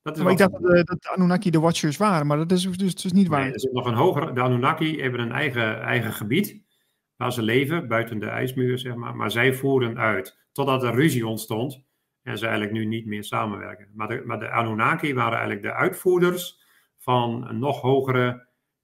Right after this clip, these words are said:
Speaker 1: ja, se-, semi-materie, semi-materische groep. Niet alles is, is fysiek, hè, wat wij denken. Zelfs,
Speaker 2: Mhm.
Speaker 1: zelfs de Lemurianen en de mensen van Atlantis waren, waren bijna transparant.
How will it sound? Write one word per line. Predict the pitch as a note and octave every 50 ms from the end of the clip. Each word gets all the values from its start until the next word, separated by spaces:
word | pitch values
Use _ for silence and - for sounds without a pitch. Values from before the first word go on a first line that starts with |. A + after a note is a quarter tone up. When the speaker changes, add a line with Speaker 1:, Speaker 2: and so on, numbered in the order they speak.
| _ _ - A#2+
Speaker 1:
ja, | A#2+ - G#2 G#2+ G#2 G#2
se-, | G#2 - - - C#3 -
semi-materie, | - - - D#3 D#3+ F3 D#3+ C#3+ C3+ C3 A#2+ A#2 A#2 A2+ A#2 - C3 B2+ B2 A2+ A2 G2+ G2 G2+ - _ _ _ _ _ _ _
semi-materische | - B2+ - - C#3+ D3+ D3 C#3 C3+ B2+ B2 A#2+ A#2+ - B2+ A#2+ A#2 A#2+ A2+ A2+ - A#2 G#2
groep. | - B2 B2 B2 B2 - - _ _ _ _ _ _ _ _ _
Niet | - A2+ A2 -
alles | C#3+ C#3 C3+ B2 A2+
is, | B2 A#2+ - -
is | - - C3 A#2+ - -
fysiek, | - - A2+ G#2 B2+ C3+ B2+
hè, | - G2+ G#2+ A#2+
wat | A#2 G#2+ G#2 G#2+
wij | A#2 A2+ A2 G2+
denken. | A2 G#2+ G#2+ G2+ - G2 F#2+ F#2+ G#2 - _ _ _ _ _ _
Zelfs, | _ - - - E3+ E3
Speaker 2:
Mhm. | D3+ C#3+
Speaker 1:
zelfs | D#3 G#3 - -
de | - G#3
Lemurianen | G2+ G#2+ A2+ A2 A2 G#2+ G#2+ G#2 G#2+ A2+ B2 C3 C3 B2 G#2+ G2 F#2+ F#2+ G2 G2+ G#2
en | G2
de | G2 G2
mensen | G2+ G#2+ G#2+ G#2 -
van | - G#2+ G2+
Atlantis | G2 F#2+ - B2+ C3+ C3 A#2+ A2+ G2+ A2+ - - - - _ _ _ _ _ _ _ _
waren, | - G#2+ G2+ G2+ G2+ G2+ G2+ G2+ G2+ G#2 G#2 G2+
waren | G2+ G#2 G#2 G2+ G#2 G2+
bijna | G2 A#2 A#2+ A#2 G#2+ G2+
transparant. | - A#2 A#2 A2+ - - - A2+ C3+ C#3+ B2 - - _